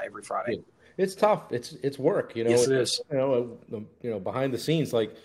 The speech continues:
Speaker 2: we'll take this recording after, chop it up into some clips. I'll give Jeremy some. I'll put it on YouTube. Then you gotta take it, put it on Podbean, and blow it up to Apple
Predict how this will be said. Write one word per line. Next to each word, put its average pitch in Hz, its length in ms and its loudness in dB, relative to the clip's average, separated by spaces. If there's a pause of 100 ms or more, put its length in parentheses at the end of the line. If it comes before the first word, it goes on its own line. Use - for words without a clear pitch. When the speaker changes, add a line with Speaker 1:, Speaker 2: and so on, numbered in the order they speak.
(220)
Speaker 2:
we'll 120 120 4
take 139 240 4
this - 220 -2
recording 127 460 0
after, 131 420 0
chop 131 380 2
it 131 40 8
up 135 220 6
into 127 140 -2
some - 180 -12
clips. 151 380 10
I'll 98 120 2
give 113 220 -4
Jeremy 139 400 2
some. 135 320 -2
I'll 104 140 4
put 123 220 2
it 113 100 4
on 98 180 0
YouTube. 143 600 0 (340)
Then 123 160 -4
you 127 60 0
gotta 113 200 2
take 120 300 -4
it, - 160 -6
put 147 100 -2
it 135 80 -2
on 110 280 0 (200)
Podbean, 151 640 4
and 90 200 -4
blow 135 280 6
it 139 60 4
up 139 200 0
to 107 380 2 (360)
Apple 139 340 -2